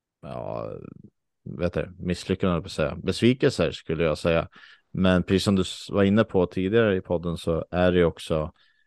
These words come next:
han har ju fått roller som han inte var tän-, men-, tänkt och menad för med boxplay-lir. Och spela mycket boxplay tar ju krafter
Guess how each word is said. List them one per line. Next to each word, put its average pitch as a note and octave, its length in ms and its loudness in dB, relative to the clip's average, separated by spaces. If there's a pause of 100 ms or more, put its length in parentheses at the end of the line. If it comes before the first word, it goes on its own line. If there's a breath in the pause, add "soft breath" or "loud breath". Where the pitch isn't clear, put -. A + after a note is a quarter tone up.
(120)
han G2 240 2
har G2+ 40 8
ju F#2 40 4
fått - 460 2
roller F2+ 420 2
som E2 180 -4
han E2 440 -6
inte E2 460 0
var D#2 220 -4
tän-, G2+ 300 2
men-, F2+ 340 -2
tänkt F#2+ 300 2
och F2 60 2
menad F#2 300 0
för D2 380 -4
med D#2 440 -6
boxplay-lir. E2 1300 -2 (400 soft breath)
Och E2+ 300 2
spela F#2 320 4
mycket F#2 260 0
boxplay F#2 760 0 (200)
tar F2 300 4
ju F2 180 0
krafter E2+ 760 0